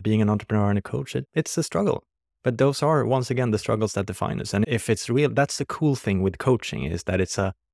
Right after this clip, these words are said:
low barrier to entry and a high barrier to success. So if you're not aligned with purpose in coaching, if you're in it only for the money, it's not gonna be worth it.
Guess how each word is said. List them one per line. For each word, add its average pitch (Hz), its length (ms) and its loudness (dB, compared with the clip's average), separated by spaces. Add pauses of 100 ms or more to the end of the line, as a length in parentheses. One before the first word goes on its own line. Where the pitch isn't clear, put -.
(120)
low 113 320 2
barrier 110 340 2
to - 140 -8
entry 90 320 -6
and 90 140 -6
a 90 40 -8
high 98 200 0
barrier 87 280 -2
to - 100 -16
success. - 580 -6 (600)
So 104 380 0 (120)
if - 220 0
you're 120 120 2
not 131 340 2
aligned 113 360 4
with 107 160 2
purpose 104 420 0
in 95 80 0
coaching, - 400 0
if 104 140 -2
you're 113 120 4
in 127 80 4
it 120 160 2
only 110 200 2
for 98 300 2
the 95 140 0
money, 95 500 0
it's 110 120 0
not 110 140 2
gonna 101 140 0
be 92 100 0
worth 90 280 -2
it. - 280 -16